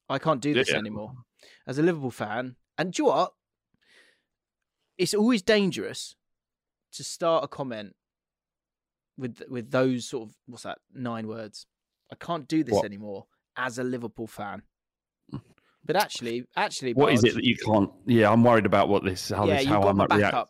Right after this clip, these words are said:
Speaker 1: 'cause actually, I've got
Speaker 2: Yeah.
Speaker 1: one. I've got one from Big Burrito as well. He said, actu-, actually, he says, "I became a Chelsea fan." Again, dangerous start to a, to a comment.
Speaker 2: Yeah, yeah. Neither of these starts are good.
Speaker 1: Yeah, but, but Barge, first of all,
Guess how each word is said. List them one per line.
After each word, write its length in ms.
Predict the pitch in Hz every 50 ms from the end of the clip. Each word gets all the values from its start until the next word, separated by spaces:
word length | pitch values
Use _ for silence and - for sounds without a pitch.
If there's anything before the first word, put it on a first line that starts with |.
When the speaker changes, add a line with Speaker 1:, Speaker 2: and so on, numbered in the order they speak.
| - - -
Speaker 1:
'cause 160 | - 151 156
actually, 240 | 202 185 160 - 160
I've 80 | 139
got 120 | 139 202 -
Speaker 2:
Yeah. 140 | 208 107 107
Speaker 1:
one. 140 | - - -
I've 120 | - 165 156
got 120 | - 160
one 160 | 185 202 185 165
from 180 | - 165 151 131
Big 200 | - 180 156 135 -
Burrito 360 | 156 151 160 170 160 - 143
as 160 | 120 113 110
well. 240 | 147 143 131 117 107
He 100 | 107 120
said, 340 | 117 139 135 123 - - _ _ _ _ _ _ _ _ _ _ _ _ _ _ _
actu-, 280 | - 131 120 - - -
actually, 300 | 143 143 123 - - 98 90 117
he 140 | 131 139 127
says, 240 | - - 123 110 - -
"I 100 | 123 117
became 420 | 110 113 - - - 131 123 117
a 20 |
Chelsea 300 | 107 - 110 104 - -
fan." 160 | 113 107 104 - _ 135
Again, 320 | 123 170 151 135 120 - _ _ _
dangerous 320 | - 135 143 139 117 127 -
start 300 | - 135 117 107 - -
to 140 | - 113 107
a, 80 | 107 - -
to 120 | - - 113
a 20 |
comment. 200 | - - 113 107 95
Speaker 2:
Yeah, 160 | 92 92 82 - _ _ _ _ -
yeah. 140 | 107 101 95
Neither 360 | 101 110 120 127 123 107 117
of 80 | 113 104
these 140 | 110 98 -
starts 280 | - 120 104 101 -
are 60 | 101
good. 340 | 82 - 98 90 78 - - - _ _ _
Speaker 1:
Yeah, 200 | - 101 98 101 - _ _ _ -
but, 140 | 139 - _ _
but 140 | - 165 - _ _ 165
Barge, 300 | - 202 190 180 165 143
first 280 | - 143 123 - - -
of 40 |
all, 140 | 98 - -